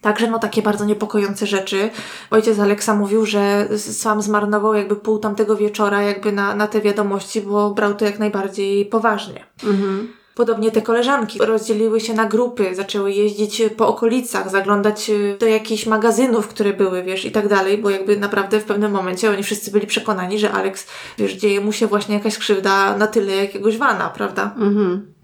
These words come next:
Speaker 1: Matka Aleksa natomiast, y, twierdziła, że ona od początku miała poczucie, że to jest, są jakieś po prostu jakieś okrutne żarty po prostu bardzo, bardzo złych, y, osób i troli, które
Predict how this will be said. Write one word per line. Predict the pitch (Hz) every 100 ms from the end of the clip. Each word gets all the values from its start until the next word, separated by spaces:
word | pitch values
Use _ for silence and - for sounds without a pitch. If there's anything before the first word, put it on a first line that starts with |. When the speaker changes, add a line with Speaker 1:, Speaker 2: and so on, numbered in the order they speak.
| _ _ 226
Speaker 1:
Matka | 311 - 277
Aleksa | 247 254 254
natomiast, | 214 208 220 220 - 214
y, | 202
twierdziła, | - 208 190 220 208
że | 202 202 196 196
ona | 220 220
od | 220
początku | 220 220 208 - 214
miała | 208 202
poczucie, | 202 214 214 220 214
że | 208
to | 214
jest, | 208 202
są | 214
jakieś | 208 208
po | -
prostu | 208 208 214
jakieś | 214 208
okrutne | - - 247 226 220
żarty | 214 208 214 214 202 202 202
po | 208
prostu | 202 208 208
bardzo, | 208 202 202
bardzo | 196 202
złych, | 202 196 190 -
y, | 208 190 190 -
osób | 196 - 196 -
i | 196
troli, | 190 196 190 190
które | - 208 185 185